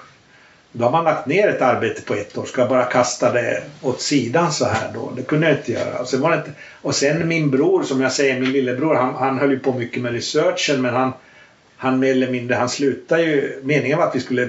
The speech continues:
skriva tillsammans, men han, han, han blev ekonom på min andra brors företag, så att han, han gjorde ju, skrev i stort sett ingenting då, så jag fick sitta själv och kämpa med det där.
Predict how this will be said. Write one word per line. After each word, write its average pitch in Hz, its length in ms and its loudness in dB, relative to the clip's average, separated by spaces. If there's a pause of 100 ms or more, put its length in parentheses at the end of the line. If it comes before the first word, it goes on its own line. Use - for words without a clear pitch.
skriva 120 360 0
tillsammans, 139 680 0
men 117 160 -2
han, 131 200 2 (280)
han, 135 340 -6
han 131 200 0
blev 139 180 2
ekonom 131 680 2 (160)
på 139 360 -2 (220)
min 131 320 0
andra 127 280 2
brors 120 260 -2
företag, 135 720 0
så 147 120 0
att - 240 -4 (580)
han, 139 400 2 (160)
han 151 200 0
gjorde 123 200 2
ju, 117 320 -2 (500)
skrev 117 300 2
i 113 40 0
stort 110 240 -4
sett 113 200 -2
ingenting 139 600 -2
då, 127 220 0
så 131 100 0
jag 127 160 2
fick 131 140 -4
sitta 120 280 -4
själv 147 360 0
och 113 60 -4
kämpa 117 380 -4
med 117 140 -4
det 107 100 -8
där. 117 220 -2